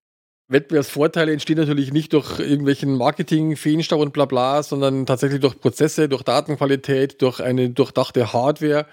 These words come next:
physikalisch durchdachte Hardware und immer auch die Fähigkeit, Hype zu unterscheiden von Realität. Es gibt so einen Haufen Hype da draußen.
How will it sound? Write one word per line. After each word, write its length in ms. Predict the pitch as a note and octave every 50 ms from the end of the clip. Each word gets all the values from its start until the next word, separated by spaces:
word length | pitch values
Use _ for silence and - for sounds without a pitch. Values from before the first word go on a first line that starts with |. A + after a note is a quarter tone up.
| - - - - - - - _ _
physikalisch 440 | - B2+ B2+ A#2 - B2 C3 D3 -
durchdachte 420 | - C#3+ - C#3+ - C#3+ D3 C3
Hardware 480 | B2+ C3 C#3 C#3 C3+ C#3 C#3 C3+ C3+ C3 - - - - - - - _ _ _ _ _ _ _ _ _ _ _
und 180 | - C#3 C3+ C3+
immer 460 | - - C#3 C#3+ C#3+ C#3 C#3 C#3 B2+ B2+
auch 240 | B2+ C3 C3+ -
die 140 | - - B2+
Fähigkeit, 760 | - - B2 A#2+ C3+ B2+ - - C#3 B2+ A#2+ B2 B2 - - - -
Hype 540 | - - - A2+ A2+ C3+ C3 - - - - -
zu 140 | - - C3
unterscheiden 500 | B2 B2 B2+ A2 - A2+ G#2 A#2 B2 B2
von 160 | A2+ - B2
Realität. 580 | G#2+ G#2+ A2 A2+ A2+ A2 G#2 - A2 G#2 A2+ A2+
Es 120 | G#2+ G2+
gibt 160 | - A2+ G#2+ -
so 100 | - B2+
einen 100 | B2 A#2
Haufen 300 | A2+ A#2+ B2 - B2 G#2
Hype 160 | G#2+ A2 -
da 80 | -
draußen. 480 | - C3 A#2 A2+ A#2+ B2 A#2+ - B2 A#2+